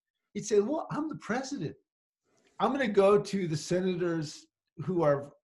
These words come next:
the Republican senators that are blocking, and I'm gonna s-,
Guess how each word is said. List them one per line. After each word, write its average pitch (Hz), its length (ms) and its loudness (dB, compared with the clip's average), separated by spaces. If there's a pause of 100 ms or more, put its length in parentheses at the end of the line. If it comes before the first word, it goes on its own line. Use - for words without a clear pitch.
the 139 420 0
Republican 175 540 0
senators 151 560 -2
that 143 100 -6
are 131 80 -4
blocking, 156 580 -2 (500)
and 185 100 0
I'm 220 260 2
gonna 196 220 6
s-, - 180 -2